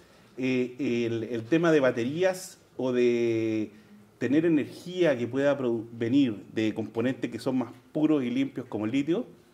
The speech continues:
como componente de las baterías, era algo que estaba siempre presente, pero la explo-, la explosión vino con el consumo en Oriente. Si uno hoy día mira a nivel mundial,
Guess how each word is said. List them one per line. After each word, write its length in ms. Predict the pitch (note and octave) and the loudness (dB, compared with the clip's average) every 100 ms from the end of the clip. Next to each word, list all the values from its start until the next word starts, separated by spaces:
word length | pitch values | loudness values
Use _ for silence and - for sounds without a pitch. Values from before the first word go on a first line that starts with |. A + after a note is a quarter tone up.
| _ _ _ _ - | _ _ _ _ -10
como 160 | G2+ | -6
componente 420 | G2+ G2+ G#2 B2 | -6 -4 -2 0
de 80 | D3 | 0
las 100 | C#3 | 0
baterías, 400 | C#3 C#3 D#3 F#3+ B2+ | -2 -2 -2 -2 0
era 140 | B2 | 2
algo 140 | B2 | 2
que 60 | A2 | 0
estaba 220 | - G#2+ | -2 -2
siempre 260 | - B2 F3+ | -2 -4 -4
presente, 560 | F3+ G#3 F3+ D3 E3+ - - _ _ | 2 2 2 -2 -2 -6 -20 _ _
pero 140 | C3 C3+ | 0 4
la 100 | C#3 | 4
explo-, 280 | - D3 - | 2 -10 -2
la 100 | C3 | -4
explosión 640 | - C3+ - A#3+ D#4 D#4 - - | -2 -8 -2 4 6 4 0 -14
vino 380 | C3+ F3 G3+ G#3 | -4 -2 0 0
con 120 | F3 | 0
el 100 | C#3+ | 2
consumo 400 | C#3 A#2+ - F3+ | 0 -4 0 2
en 60 | D#3+ | 4
Oriente. 460 | C3+ D#3+ G2 - - - _ _ _ _ | 6 4 4 -4 -20 -20 _ _ _ _
Si 180 | - D3 | 0 4
uno 120 | E3 | 4
hoy 60 | D3 | 4
día 180 | E3 | 4
mira 240 | D3 D#3+ F#3 | 6 6 6
a 20 | |
nivel 220 | F3 E3 | 4 4
mundial, 480 | E3+ F3 D#3 G#2+ - | 2 2 4 2 2